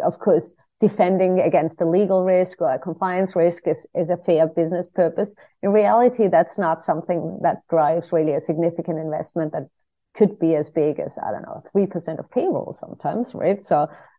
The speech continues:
uh, which is a lot. So, um, what we've seen some companies, and actually one of the, the largest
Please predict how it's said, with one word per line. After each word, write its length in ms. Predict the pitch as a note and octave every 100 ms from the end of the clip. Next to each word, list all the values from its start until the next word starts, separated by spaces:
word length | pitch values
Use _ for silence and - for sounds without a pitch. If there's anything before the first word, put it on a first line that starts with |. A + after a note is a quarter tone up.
| -
uh, 160 | D#3
which 280 | - G#3 G#3+
is 440 | G#3 F3+ - F#3+ E3+
a 80 |
lot. 380 | F#3+ C4+ A#3 - _
So, 360 | G3+ E3 E3+ - _ _ -
um, 480 | F3 D#3+ E3 E3+ E3 - -
what 220 | D3 G#3+
we've 300 | F3+ A#3+ C4+
seen 400 | - A#3 F#3+ F#3+
some 180 | F#3 B3+
companies, 500 | D4 G#3+ F#3+ F#3 F#3
and 100 | F#3
actually 260 | E3+ E3+ F#3
one 160 | E3+ F3
of 120 | E3+
the, 240 | E3+ D#3+ E3
the 80 | E3+
largest 580 | E3 D#3+ F3 F3 -